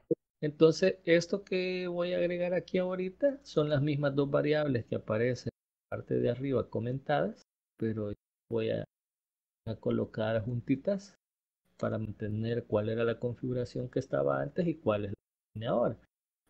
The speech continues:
Con esto lo que le estamos diciendo es que el tiempo de conexión de, de mantenimiento en vida es tiempo largo. Ah, originalmente tiene cero.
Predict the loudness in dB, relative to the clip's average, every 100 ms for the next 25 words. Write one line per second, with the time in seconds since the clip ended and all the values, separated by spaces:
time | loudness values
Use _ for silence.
0 | -2 0 0 0 0 0 -2 -4 -2 -4
1 | -2 -6 -6 -6 -4 -6 -6 -4 -2 0
2 | -2 -2 -6 -2 0 0 -2 -6 -6 -6
3 | -4 -2 -2 -2 -4 -4 -6 -2 0 0
4 | -2 -4 -4 -4 -4 _ _ _ _ _
5 | _ -4 0 0 0 -2 -2 -4 -4 0
6 | 2 4 6 6 6 4 4 0 -2 -16
7 | _ _ _ 0 0 2 2 4 2 0
8 | -4 _ _ _ _ _ -10 -6 -2 -2
9 | -2 0 0 0 0 0 0 0 2 2
10 | 2 4 4 4